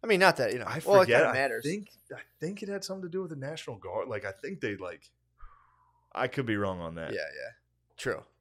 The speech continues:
Speaker 2: But
Speaker 1: But it was, so this was a pretty well-known fact, 'cause I was like, "I never, I didn't hear
Speaker 2: Yeah.
Speaker 1: about that."
Speaker 2: This is a ru-, also, Juneteenth. They, there's people that are, like,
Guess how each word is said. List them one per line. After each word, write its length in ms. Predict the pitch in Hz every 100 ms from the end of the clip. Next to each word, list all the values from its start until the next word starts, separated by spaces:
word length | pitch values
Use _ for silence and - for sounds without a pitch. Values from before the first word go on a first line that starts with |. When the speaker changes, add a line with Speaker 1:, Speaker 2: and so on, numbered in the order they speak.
| _ _ _ _ - -
Speaker 2:
But 80 | 117
Speaker 1:
But 100 | 196
it 140 | 196
was, 200 | 196 156
so 80 | 170
this 160 | 180 175
was 120 | 151
a 40 |
pretty 220 | 131 156 135
well-known 460 | 131 131 127 120
fact, 340 | - 123 110 -
'cause 100 | 135
I 60 |
was 60 | 160
like, 100 | 131
"I 20 |
never, 260 | 190 131 107
I 60 | 151
didn't 160 | 147
hear 120 | 120
Speaker 2:
Yeah. 60 | 110
Speaker 1:
about 120 | 85
that." 140 | 76 - _ -
Speaker 2:
This 160 | 120
is 60 | 104
a 60 | 95
ru-, 100 | 87
also, 600 | - 156 175 127 104 - _ _ _ _ -
Juneteenth. 680 | 101 135 139 - 135 90 - - _ _ _ _ _ _ _ _ -
They, 280 | 113 110 107
there's 260 | 113 104
people 300 | - 151 139
that 120 | 120
are, 100 | 107
like, 260 | 101 92